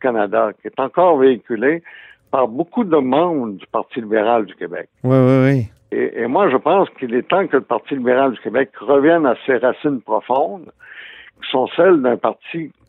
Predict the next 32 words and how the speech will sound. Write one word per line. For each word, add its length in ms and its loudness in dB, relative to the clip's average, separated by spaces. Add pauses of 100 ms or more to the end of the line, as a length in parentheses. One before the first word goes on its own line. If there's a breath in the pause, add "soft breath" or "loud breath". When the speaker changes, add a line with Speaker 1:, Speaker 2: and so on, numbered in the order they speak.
Speaker 1:
complètement 540 0
indépendant 640 2
du 120 -18
Parti 280 -8
libéral 440 0
du 80 -16
Canada, 640 -8
Speaker 2:
Mhm. 520 -6
Speaker 1:
avec 320 0
une 160 -2
vision 340 0
très 400 -8
québécoise 800 2
du 220 -14
fédéralisme 600 -2
canadien. 460 -8 (1400 loud breath)
Speaker 2:
Il 80 2
y 20 4
a 40 4
un 200 4
ancien 400 0 (1000)
employé 560 2
de 120 2
votre, 360 -2
euh, 240 0 (120)
comté 340 -2
qui 140 -4
est 100 0
devenu 440 2
député 380 -4
de 60 -6
Chapleau, 440 -4